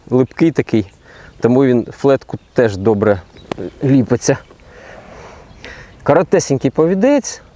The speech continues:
Насадка буде, ну, храбака, храбака, париш. Є в мене кук.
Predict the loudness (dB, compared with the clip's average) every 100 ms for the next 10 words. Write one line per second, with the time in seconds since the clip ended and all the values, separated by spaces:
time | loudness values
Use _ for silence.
0 | -20 -12 -6 -2 0 0 -2 0 0 2
1 | 0 -4 -20 -20 -20 -20 -18 -6 -2 0
2 | 2 2 0 -2 -6 -12 -20 -8 -4 0
3 | 0 0 -2 -2 0 0 -2 -8 -20 -20
4 | -20 -20 -20 -20 -4 -2 0 -2 0 0
5 | -2 -2 0 0 -2